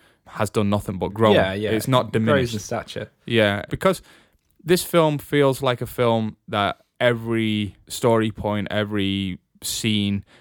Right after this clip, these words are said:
Speaker 1: every beat in the film feels like it's deliberate, it's been thought about,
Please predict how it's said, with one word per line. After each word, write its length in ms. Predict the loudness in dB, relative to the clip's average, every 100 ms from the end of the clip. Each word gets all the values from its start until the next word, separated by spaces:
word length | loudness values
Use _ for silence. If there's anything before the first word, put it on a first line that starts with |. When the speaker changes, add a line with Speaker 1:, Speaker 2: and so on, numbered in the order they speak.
| _ -4
Speaker 1:
every 240 | -2 -2
beat 340 | -4 -2 -4 -2
in 140 | -4
the 60 | -4
film 300 | -2 -2 -2
feels 340 | -4 -4 -2 -2
like 220 | -4 -6
it's 160 | -14 -18 _ _
deliberate, 520 | -2 0 0 0 -2 -4 -20 _ -16
it's 80 | -10
been 120 | -10
thought 340 | -4 0 2
about, 380 | 0 -2 -2 -4